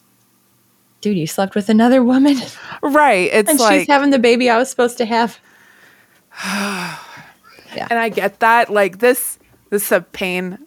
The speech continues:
Speaker 2: I understand almost a little too well,
Speaker 1: Mm.
Speaker 2: that it's like you scroll on Facebook and it's like, "Everyone's having babies, but you're the one who's not able to have babies." It sucks. I get
Speaker 1: Yeah.
Speaker 2: it. It sucks.
Speaker 1: Yeah.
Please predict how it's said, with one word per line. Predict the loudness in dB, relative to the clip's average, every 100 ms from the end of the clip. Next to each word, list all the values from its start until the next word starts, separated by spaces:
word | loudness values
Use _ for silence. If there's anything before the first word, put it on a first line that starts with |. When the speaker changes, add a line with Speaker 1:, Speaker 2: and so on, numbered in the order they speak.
| -4
Speaker 2:
I | 0 0 0 -2
understand | -4 -6 -4 -4 -2
almost | -2 -2 -4
a | -4
little | -2 -2
too | -2 -2 0
well, | 2 2 -2 -10 -12
Speaker 1:
Mm. | -8 -8 -4
Speaker 2:
that | 0 2 2 -2 _ _ _
it's | -4 -2
like | 0 2 0 -8 _ _ _ _
you | -6 -6
scroll | -2 0 2 2
on | -2 -4
Facebook | -4 -6 -6 -6 -4 -4
and | -8
it's | -4 0
like, | 0 0
"Everyone's | 0 2 2 2 2
having | 2 2 0 0
babies, | 0 0 -2 -6 -6 -2
but | -2 0
you're | -2 -2
the | -4
one | -8
who's | -8 -8
not | -6 -4
able | -6 -4
to | -4
have | -4 -6
babies." | -6 -6 -10 -16 -20 -20 _
It | 0 0
sucks. | -2 2 2 0 -4 -2
I | 0
get | 0 0
Speaker 1:
Yeah. | 0
Speaker 2:
it. |
It | -2 -4
sucks. | -2 -2 -4 -10 -14 _ _ -12
Speaker 1:
Yeah. | -10